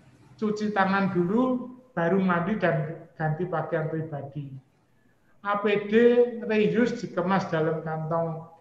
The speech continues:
eh, limbah medis dan ditempatkan di tempat yang ditentukan. Ini adalah rekomendasi dari China Anesthesiolog Society.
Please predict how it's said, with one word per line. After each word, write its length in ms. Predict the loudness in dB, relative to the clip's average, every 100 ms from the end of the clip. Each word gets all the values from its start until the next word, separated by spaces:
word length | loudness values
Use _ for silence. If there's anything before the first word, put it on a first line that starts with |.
| _ _ _ _ _ _ -20 -12
eh, 180 | -6 -4
limbah 400 | -2 0 0 -2
medis 400 | -2 -4 -4 -4
dan 220 | -4 -4 -4
ditempatkan 720 | -8 -8 -10 -8 -4 -4 -6
di 20 | -8
tempat 380 | -8 -6 -8 -8
yang 80 | -10
ditentukan. 640 | -12 -12 -12 -12 -14 -16 -18 -20 _ _ _ _ _
Ini 280 | -4 0 0
adalah 720 | 0 0 0 -2 -4 -8 -12 -8
rekomendasi 760 | -6 -4 -2 -2 -2 -2 -4
dari 280 | -2 -2 -2 -4
China 480 | -4 -2 -2 -4 -4 -6 -6 -2 -2 -2 -4 -10 -18 _ -4
Anesthesiolog 800 | -2 -2 -4 -4 0 2 2 2
Society. 760 | 0 -2 -2 -2 -2 -4 -6